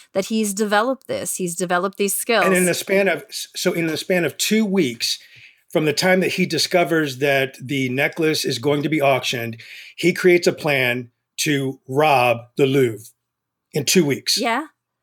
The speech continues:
Speaker 2: That's the
Speaker 1: Yeah,
Speaker 2: timeline.
Speaker 1: and in the span of how long?
Speaker 2: Okay,
Speaker 1: So
Speaker 2: that's
Speaker 1: you believe
Speaker 2: ridiculous.
Speaker 1: that, and you believe Ocean can rob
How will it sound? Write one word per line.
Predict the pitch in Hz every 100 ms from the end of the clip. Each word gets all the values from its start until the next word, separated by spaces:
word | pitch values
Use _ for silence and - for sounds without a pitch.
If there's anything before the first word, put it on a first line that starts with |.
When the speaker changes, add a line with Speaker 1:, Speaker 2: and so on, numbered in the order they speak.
| _ -
Speaker 2:
That's | 185 196
the | -
Speaker 1:
Yeah, | - - -
Speaker 2:
timeline. | - -
Speaker 1:
and | 240 240
in |
the | 254
span | 254 - 262 285
of | 285 320
how | 277 277
long? | 277 277 269
Speaker 2:
Okay, | 269
Speaker 1:
So | 320
Speaker 2:
that's | 311
Speaker 1:
you | 330
believe | 320 349 339
Speaker 2:
ridiculous. | 247 269 294 294 254
Speaker 1:
that, | 262 262
and | 262 254
you | 277
believe | 269 269 269 277 247 190
Ocean | 220 247 - 269 262 262 277 - -
can | - 254 254
rob | 226 226 226 240 247 247